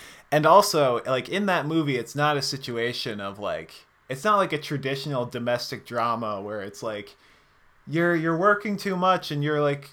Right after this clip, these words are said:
doing, you're, or, like, someone can't have a baby," or it's like his marriage in that movie fails in just the most catastrophically spectacular way.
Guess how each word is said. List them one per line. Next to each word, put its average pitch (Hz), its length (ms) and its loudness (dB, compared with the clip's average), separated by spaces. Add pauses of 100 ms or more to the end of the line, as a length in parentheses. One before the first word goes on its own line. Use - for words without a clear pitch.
(140)
doing, 170 380 0
you're, 156 240 0
or, 147 160 4
like, 143 220 0
someone 185 420 -2
can't 175 280 -2
have 170 200 2
a 160 60 0
baby," 156 600 2
or 120 260 -4 (440)
it's 147 240 -4
like 139 340 0
his 226 380 -2
marriage 151 540 4
in 127 100 -4
that 120 220 -2
movie 127 440 -2
fails 135 680 0
in 127 240 -6
just 127 260 -10
the 139 80 -4
most 135 340 -4
catastrophically 123 1200 0
spectacular 117 960 -4
way. 98 380 -6